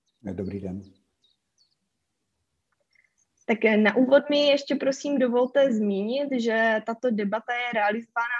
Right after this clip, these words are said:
Speaker 2: s podporou skupiny Zelení, Evropská svobodná aliance v Evropském parlamentu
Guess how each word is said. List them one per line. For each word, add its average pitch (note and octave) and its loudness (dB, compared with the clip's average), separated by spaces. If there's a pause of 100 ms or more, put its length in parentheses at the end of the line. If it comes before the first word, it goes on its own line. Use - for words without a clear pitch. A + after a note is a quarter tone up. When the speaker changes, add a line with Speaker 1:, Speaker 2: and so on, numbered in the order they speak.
(120)
Speaker 2:
s - -20
podporou A#3 0
skupiny A#3 -2 (120)
Zelení, A3+ 0
Evropská G#3+ -2
svobodná A3 0
aliance A3 0
v - -8
Evropském G#3 -6
parlamentu G#3+ -2